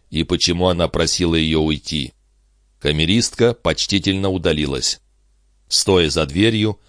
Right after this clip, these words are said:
она еще долго слушала, как супруги обменивались отрывистыми фразами вперемешку с рыданиями.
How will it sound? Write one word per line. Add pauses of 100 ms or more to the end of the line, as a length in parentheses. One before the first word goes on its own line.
(200)
она
еще
долго
слушала,
как
супруги
обменивались
отрывистыми
фразами
вперемешку
с
рыданиями.